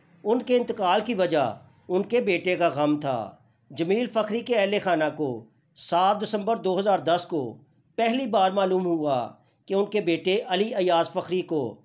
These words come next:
अगवा किया गया था और बाद में वो अमेरिका में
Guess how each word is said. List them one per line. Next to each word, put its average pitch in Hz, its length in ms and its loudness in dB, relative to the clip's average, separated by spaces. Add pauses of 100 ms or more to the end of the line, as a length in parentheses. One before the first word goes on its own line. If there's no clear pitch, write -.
(260)
अगवा 151 400 2
किया 214 280 2
गया 143 260 0
था 135 200 -6 (500)
और 170 160 2
बाद 175 300 2
में 220 160 2
वो 214 100 0
अमेरिका 180 460 2
में 151 380 -2